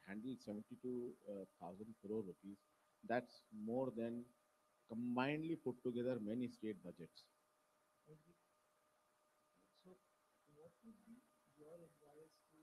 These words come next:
Speaker 2: technology vendors like Microsoft, and there are many others,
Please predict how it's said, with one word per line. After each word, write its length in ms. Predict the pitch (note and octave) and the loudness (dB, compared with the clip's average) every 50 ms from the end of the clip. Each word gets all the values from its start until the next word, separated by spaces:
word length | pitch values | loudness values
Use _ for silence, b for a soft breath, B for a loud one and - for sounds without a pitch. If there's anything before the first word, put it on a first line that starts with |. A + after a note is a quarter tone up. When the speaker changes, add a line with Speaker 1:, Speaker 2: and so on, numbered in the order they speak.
| - D#4+ - - _ - _ | -20 -20 -20 -20 _ -20 _
Speaker 2:
technology 640 | _ - - C#4 C#4 C#4+ D4 C#4+ _ D#4 D#4 D#4 C#4+ C#4 | _ -20 -20 -18 -18 -18 -18 -20 _ -20 -20 -20 -20 -20
vendors 420 | C4 C4 C4 B3 C#4 C#4 C#4 C4+ - - B3+ B3+ | -20 -20 -20 -20 -20 -20 -20 -20 -20 -20 -20 -20
like 140 | B3+ - - D3 | -20 -20 -20 -20
Microsoft, 560 | C3+ B2 B2 B2 - - - - - _ - - _ E3 | -20 -20 -20 -20 -20 -20 -20 -20 -20 _ -20 -20 _ -20
and 80 | E3 D#3+ | -16 -14
there 60 | E3 D#3+ | -14 -14
are 60 | - D3 | -14 -14
many 220 | D3+ E3 D#3 - | -14 -14 -14 -16
others, 240 | - - B3 - | -16 -18 -20 -20